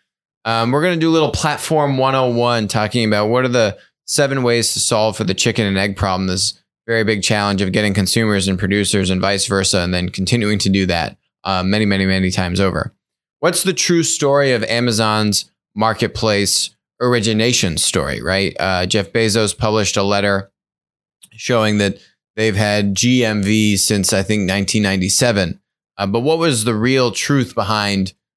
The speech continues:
the marketplace back in the late nineties, and how did it actually get going? We're gonna take a little look at B two B as it relates to building materials and the electrical industry. And then we've done some analysis on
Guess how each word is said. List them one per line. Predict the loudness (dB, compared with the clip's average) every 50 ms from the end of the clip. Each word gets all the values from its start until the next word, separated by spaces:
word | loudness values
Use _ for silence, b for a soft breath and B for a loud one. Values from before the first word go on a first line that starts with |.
| _ _
the | -4
marketplace | 0 0 0 0 -2 -4 -2 0 0 2 0 0 -2
back | -2 -2 0 0 -2 0
in | 0 0
the | 2 2
late | 2 2 0 0
nineties, | 0 0 0 0 0 0 0 0 0 0
and | 0 0
how | 0 0
did | 0 0
it | -2 -2 0
actually | 0 -2 -2 -2 -2 0 0
get | 0 -2 -2
going? | 0 0 0 0 0 -2 -4 -8 _ _ _ _ _ _ _
We're | -4 -2
gonna | 0 0
take | 0 0 0 0 0
a | 0
little | 2 2 2 2 2 0
look | 0 0 0
at | 0 -2 0 0
B | 2 2 2
two | 2 2
B | 2 2 4 4 4 2 2 0 -4 _ _ _ _ _ _ _ _ _
as | -4 -2 0 2
it |
relates | 2 2 2 2 2 0
to | -2 0
building | 2 2 2 2 2 0
materials | -2 -2 0 0 2 2 2 2 2 0 0 0
and | 0 0
the | 0
electrical | 2 2 2 0 0 -2 -4 -2 0 0
industry. | 2 2 0 0 0 0 2 2 2 0 -2 -4 -8 _ _ _ _ _ _ _ _ _ -10
And | -6 -2 0
then | 2 2 2 0 0 -2 -4 _ _ _ _ _ _
we've | -2 -2 0 2
done | 2 2 2 0
some | 0 0 0
analysis | 0 0 0 0 0 0 0 0 0 0 0 0 0 -2
on | -2 0 0 2 2 0 0 -2 -4 -6 -8